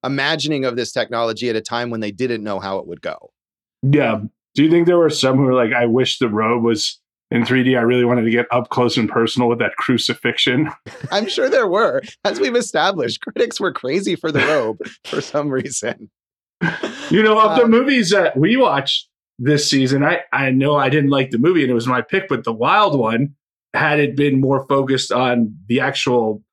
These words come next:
Speaker 2: motorcycling along the roads, that could have been a cool three D element.
Speaker 1: Yeah, totally. And would have added to the sort of sensationalistic nature of that movie.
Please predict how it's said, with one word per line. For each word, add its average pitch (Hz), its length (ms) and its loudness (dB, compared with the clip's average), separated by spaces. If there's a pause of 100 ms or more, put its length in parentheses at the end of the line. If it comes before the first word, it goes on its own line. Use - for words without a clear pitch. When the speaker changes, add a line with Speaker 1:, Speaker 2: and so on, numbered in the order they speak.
(220)
Speaker 2:
motorcycling 131 960 0
along 120 340 0
the 117 80 0
roads, 127 360 2
that 175 240 0
could 151 100 -2
have 123 120 0
been 117 140 0
a 110 40 -6
cool 113 400 0 (100)
three 127 200 0
D 113 180 0
element. 98 460 -4 (340)
Speaker 1:
Yeah, 214 460 0
totally. 180 480 -2
And 127 340 -6
would 151 160 0
have 151 100 -2
added 135 380 -2
to 139 120 -6
the 120 80 -6
sort 127 220 -4
of 117 60 -4
sensationalistic 117 1040 -6
nature 101 440 -6
of 85 180 -10
that 87 200 -8
movie. 78 420 -12